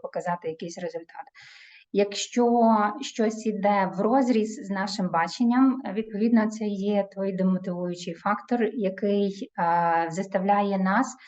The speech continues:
ем, виявляти супротив до будь-чого нового, що пропонують, або, ем, а-, або це те, що дуже часто заставляє нас саботувати те, що пропонують. Все одно,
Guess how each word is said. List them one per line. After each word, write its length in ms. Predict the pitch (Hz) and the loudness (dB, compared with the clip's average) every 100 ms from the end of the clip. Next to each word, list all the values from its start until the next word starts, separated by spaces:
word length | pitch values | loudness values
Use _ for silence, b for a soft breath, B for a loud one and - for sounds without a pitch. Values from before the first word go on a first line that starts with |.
| B B B - | B B B -4
ем, 880 | 180 180 175 175 175 175 175 175 - - | -2 0 0 -2 -4 -2 -2 -4 -6 -8
виявляти 520 | - 208 208 214 226 220 | -2 2 4 2 2 -2
супротив 800 | - 233 226 208 214 220 202 | -2 -4 -2 0 0 0 -4
до 120 | 185 190 | -2 -4
будь-чого 640 | 196 214 - 202 196 190 | -2 -4 -2 0 2 2
нового, 460 | 180 180 180 190 190 | -2 -2 -2 -2 -4
що 220 | - 214 | -6 -8
пропонують, 680 | - 214 202 208 226 269 - B B B - | -6 -6 -4 2 4 4 0 B B B -2
або, 420 | 196 196 220 240 233 233 233 226 | -2 2 2 4 4 2 0 -2
ем, 680 | 202 190 190 190 190 190 180 | 0 2 2 2 2 2 0
а-, 480 | 180 175 175 185 190 | 0 0 0 -2 -2
або 280 | 190 208 | -2 -2
це 160 | 226 214 | -2 -4
те, 260 | 208 202 233 | 0 0 0
що 540 | 233 202 196 196 196 196 | -2 -6 -2 2 2 0
дуже 140 | 208 208 | -6 -6
часто 800 | 202 202 - - 202 190 196 190 B B B 190 | -2 -2 -4 -6 0 2 0 -2 B B B -10
заставляє 420 | 196 190 202 196 | -6 0 2 4
нас 280 | 185 214 - | 2 0 -2
саботувати 840 | 185 185 196 190 220 226 170 160 | -2 -2 0 2 4 2 -2 -4
те, 120 | 185 190 | -4 -4
що 200 | - 180 | -6 -12
пропонують. 600 | - - 180 175 160 160 | -10 -6 -2 -2 -2 -6
Все 240 | - 175 | -4 0
одно, 340 | 180 196 202 | 2 4 2